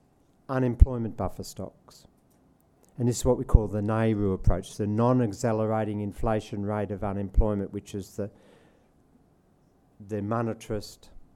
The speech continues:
concept, and we don't have to really go into that. But the way the unemployment buffer stock works is to discipline the price process by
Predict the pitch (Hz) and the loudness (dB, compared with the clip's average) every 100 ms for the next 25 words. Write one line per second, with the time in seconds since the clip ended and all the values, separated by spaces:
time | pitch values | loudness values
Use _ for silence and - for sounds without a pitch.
0 | _ _ - 120 110 - - - 104 98 | _ _ -2 0 0 -2 -10 -8 -4 -4
1 | 95 104 101 104 101 107 - 90 95 90 | -2 -4 -2 -2 -4 -6 -6 -6 -4 -6
2 | - 92 90 90 101 90 87 - - _ | -8 -8 -8 -8 -10 -12 -12 -16 -20 _
3 | _ _ - - - 131 131 165 147 139 | _ _ -20 -8 -4 0 2 2 4 2
4 | 135 123 - 156 147 120 104 - 107 - | 2 2 2 4 4 2 -2 -4 -8 -4
5 | 101 - 104 117 - - - - - - | -4 -2 0 0 -4 -14 -18 -18 -20 -20
6 | - _ 139 120 110 - - 123 117 120 | -20 _ 4 4 4 0 4 6 6 2
7 | - - - _ _ _ _ _ _ - | -2 -18 -20 _ _ _ _ _ _ -8
8 | - 156 - 165 - 135 131 120 120 135 | 2 4 4 10 10 10 4 4 6 6
9 | 131 131 - - 90 87 - 110 - - | 4 -2 -4 -4 -2 -4 -10 -12 -14 -20
10 | - _ _ _ _ _ _ _ _ - | -20 _ _ _ _ _ _ _ _ -2
11 | 117 113 113 110 | 2 4 4 0